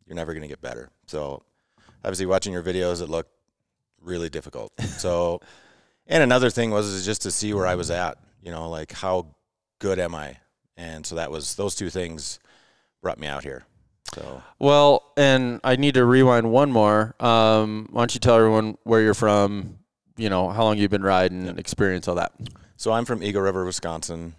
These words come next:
Speaker 1: Um, been riding snowmobiles since probably the age of five or six. Um, I didn't get into mountain riding. Uh, my first mountain sled was a two thousand nine Summit, uh, X P one forty-six. And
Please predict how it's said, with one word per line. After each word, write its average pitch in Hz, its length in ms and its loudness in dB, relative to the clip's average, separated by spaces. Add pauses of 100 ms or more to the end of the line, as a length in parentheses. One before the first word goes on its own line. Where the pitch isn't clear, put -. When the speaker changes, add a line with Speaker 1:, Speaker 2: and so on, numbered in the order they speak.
Speaker 1:
Um, 78 540 -12 (100)
been 110 120 -2
riding 101 220 0
snowmobiles 87 500 -4
since 80 320 -10
probably 76 340 -8
the 73 120 -10
age 73 140 -12
of 71 320 -16 (200)
five 65 200 -12
or 73 60 -12
six. - 380 -12 (960)
Um, 92 680 -2 (140)
I 101 100 -2
didn't 127 160 -2
get 127 100 -2
into 113 140 -2
mountain 101 260 -2
riding. 101 600 -2
Uh, 90 200 -8
my 87 140 -6
first 95 500 -6
mountain 90 280 -12
sled 87 260 -4
was 82 220 -6
a 80 220 -6
two 92 140 -12
thousand 85 380 -6
nine 82 400 -10
Summit, 80 480 -8 (480)
uh, 73 320 -12
X 80 240 -10
P 78 240 -12
one 76 180 -12
forty-six. - 840 -12 (800)
And 78 640 -10